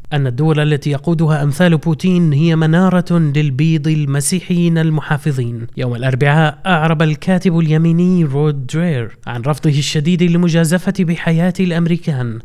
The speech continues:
من أجل تأمين مدينة دونباس للمهاجرين والراغبين بالجنس، كناية عن الفئات التي ينشط اليسار بتأييدها، المهاجرون والمتحررون جنسيا. هذا الموقف اليميني ليس جديدا.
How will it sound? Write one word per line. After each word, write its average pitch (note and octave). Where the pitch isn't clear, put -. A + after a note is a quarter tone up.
من B2
أجل C3
تأمين D3+
مدينة D3+
دونباس D3+
للمهاجرين E3+
والراغبين D3+
بالجنس، B2
كناية C#3
عن C3
الفئات C#3
التي D3+
ينشط E3+
اليسار D3
بتأييدها، B2+
المهاجرون C3
والمتحررون C#3+
جنسيا. A2+
هذا A#3+
الموقف G#3+
اليميني E3+
ليس D#3+
جديدا. C3